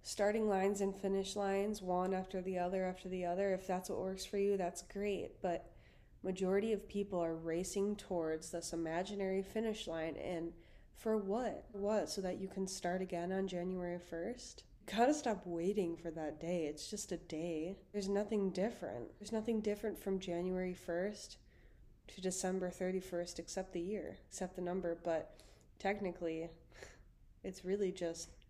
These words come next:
a twenty-four hour difference. What's different from December thirty-first, twenty twenty-two,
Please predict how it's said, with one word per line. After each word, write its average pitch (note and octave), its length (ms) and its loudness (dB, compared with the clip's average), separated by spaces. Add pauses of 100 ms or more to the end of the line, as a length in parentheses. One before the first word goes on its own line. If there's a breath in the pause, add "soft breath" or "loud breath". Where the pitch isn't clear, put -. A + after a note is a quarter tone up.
a F3+ 60 -6
twenty-four E3 520 -2
hour E3+ 240 0
difference. - 760 -8
What's F#3+ 220 -4
different G3 640 -2
from F3+ 440 0 (120)
December F#3+ 540 0
thirty-first, F#3+ 760 -4
twenty G3 240 0
twenty-two, G#3 720 -2